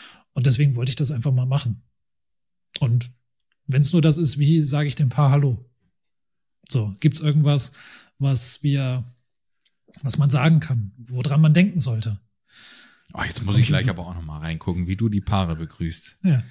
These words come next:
Speaker 1: da komm, da komm ich, äh, zu, zu
Speaker 2: Wie
Speaker 1: meiner,
Speaker 2: sagt Christian
Speaker 1: zu meiner
Speaker 2: Hallo?
Speaker 1: Frage für dich. Da komm ich, äh,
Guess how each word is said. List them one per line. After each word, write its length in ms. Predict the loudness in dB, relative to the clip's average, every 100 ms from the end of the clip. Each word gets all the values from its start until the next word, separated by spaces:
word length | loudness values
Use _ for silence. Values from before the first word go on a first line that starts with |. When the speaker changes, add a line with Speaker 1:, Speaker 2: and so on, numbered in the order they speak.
| -2
Speaker 1:
da 120 | 0
komm, 260 | 2 0 2
da 120 | -2
komm 220 | 0 -2
ich, 240 | -2 -4 -2
äh, 240 | 0 0
zu, 320 | 0 0 0
zu 140 | -2 2
Speaker 2:
Wie 40 |
Speaker 1:
meiner, 180 | 6 6 6
Speaker 2:
sagt 100 | 0
Christian 340 | -2 -4 -2 4
Speaker 1:
zu 80 | 6
meiner 160 | 6
Speaker 2:
Hallo? 80 | 4
Speaker 1:
Frage 360 | 2 -2 -2 -4
für 160 | -8 -10
dich. 240 | -10 -12 _ _ _ _ _ _
Da 100 | -4
komm 140 | 2
ich, 160 | 2 0
äh, 280 | 0 2 4